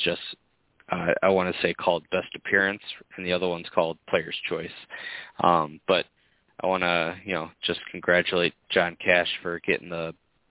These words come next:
uh, Player's Choice for the fifty-five point event. He had, uh, some amazing, uh, you know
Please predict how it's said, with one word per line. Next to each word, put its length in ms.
uh, 280
Player's 280
Choice 240
for 80
the 160
fifty-five 540
point 300
event. 300
He 100
had, 300
uh, 140
some 220
amazing, 720
uh, 340
you 80
know 220